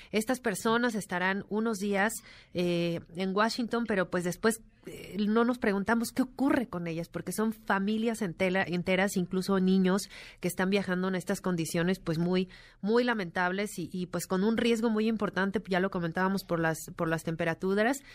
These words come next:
y no es una práctica, eh, pues, que se dé solamente justo ahora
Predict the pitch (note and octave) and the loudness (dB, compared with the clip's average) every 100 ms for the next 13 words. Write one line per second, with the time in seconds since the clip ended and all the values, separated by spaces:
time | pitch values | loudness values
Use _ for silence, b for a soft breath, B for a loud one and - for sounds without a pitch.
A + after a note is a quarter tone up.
0 | B - A#3 B3 C4 C4+ C4+ C4 B3 - | B -2 0 2 2 0 -2 -4 -4 0
1 | C4 C4+ B3 A#3+ F3 D3 D3 E3 D#3+ D3+ | -2 -2 -6 -6 -4 -4 -6 -4 -4 -4
2 | B2 A#2+ G2+ - F#3+ - F3+ F#3+ F#3 G#3 | -4 -6 -6 -2 -2 0 0 2 2 2
3 | A#3 A3 G3+ G3+ G3 G#3 - B B B | 4 4 4 2 0 0 -2 B B B
4 | - A3+ - G#3+ G3+ G#3 G#3+ | -6 -4 0 2 2 2 0